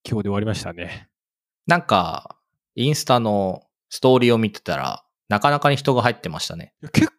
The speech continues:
Speaker 1: 構ね、思ったより人入ってったよね。
Speaker 2: うん、はい、思ったより人いた。
Speaker 1: なんかね、意外と来てくれて、なんか当日、す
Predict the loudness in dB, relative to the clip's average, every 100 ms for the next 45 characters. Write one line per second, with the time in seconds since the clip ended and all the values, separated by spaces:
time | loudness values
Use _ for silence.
0 | _ 2 2 2 -2 -2 0 0 _ 0
1 | 0 -4 -4 -2 -2 -4 _ -2 -2 _
2 | -6 -6 -2 -2 -2 _ _ _ -6 -4
3 | -4 0 2 2 0 4 4 2 0 -4
4 | -4 -8 -8 _ _ -2 0 2 2 4
5 | 4 4 2 0 0 0 0 0 0 0
6 | 2 2 2 -2 0 0